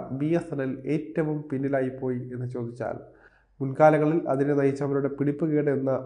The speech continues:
ഉത്തരം തന്നെ പറയേണ്ടി വരും. ടെക്നോളജിയും ലോകവും ആളുകളും വളർന്നതിനൊത്ത ബി എസ് എൻ എല്ലിനെ വളർത്താൻ അതിനെ മുൻകാലങ്ങളിൽ നയിച്ചവർക്ക് കഴിഞ്ഞില്ല എന്നത് പരമമായ ഒരു സത്യമാണ്. അതിൻ്റെ ഫലം എന്തായെന്ന് നോക്കുക. മറ്റ് ടെലികോം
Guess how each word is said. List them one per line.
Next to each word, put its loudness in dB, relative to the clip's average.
ഉത്തരം -2
തന്നെ -2
പറയേണ്ടി -4
വരും. -12
ടെക്നോളജിയും 4
ലോകവും 4
ആളുകളും 6
വളർന്നതിനൊത്ത 4
ബി 0
എസ് -4
എൻ -2
എല്ലിനെ -2
വളർത്താൻ 0
അതിനെ 4
മുൻകാലങ്ങളിൽ 6
നയിച്ചവർക്ക് 2
കഴിഞ്ഞില്ല 0
എന്നത് 0
പരമമായ 2
ഒരു -6
സത്യമാണ്. -8
അതിൻ്റെ 4
ഫലം 4
എന്തായെന്ന് 4
നോക്കുക. 0
മറ്റ് 2
ടെലികോം 4